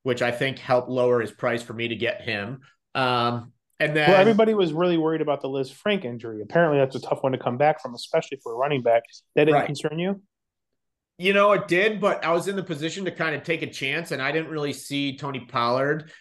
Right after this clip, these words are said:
Speaker 1: and, um, Eli Mitchell as, uh, foundational building blocks
Speaker 2: Mm.
Speaker 1: to my team. Um, so,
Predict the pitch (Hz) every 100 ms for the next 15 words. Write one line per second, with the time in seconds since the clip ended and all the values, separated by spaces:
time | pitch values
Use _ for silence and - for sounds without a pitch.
0 | _ 131 127 123 120 120 117 113 113 117
1 | 117 151 147 131 120 123 127 143 156 165
2 | _ _ _ - 135 123 113 110 101 -
3 | 120 117 110 107 - 135 123 131 131 143
4 | 120 98 113 113 131 131 123 131 151 -
5 | - _ _ _ 139 127 120 - - 123
6 | - 123 127 117 - 151 117 - - _
7 | _ _ - 131 123 113 110 107 107 107
8 | - _ - - 139 123 120 117 117